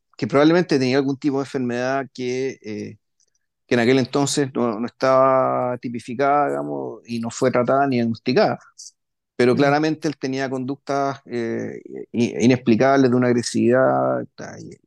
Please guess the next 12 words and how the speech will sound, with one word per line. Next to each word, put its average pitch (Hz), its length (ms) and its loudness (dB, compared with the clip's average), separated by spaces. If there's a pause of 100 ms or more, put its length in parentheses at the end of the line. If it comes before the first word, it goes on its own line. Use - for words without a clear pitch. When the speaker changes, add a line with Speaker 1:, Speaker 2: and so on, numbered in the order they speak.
(240)
Speaker 1:
inexplicable 127 540 2
respecto 123 320 -6
a - 40 -10
su 107 120 -4
hermana, 127 360 -2
les 120 120 -6
pegaba 131 260 0
a 120 40 2
las 113 120 -2
hermanas 117 360 -6
gratuitamente. 110 640 -10 (920)
Eh, 110 340 2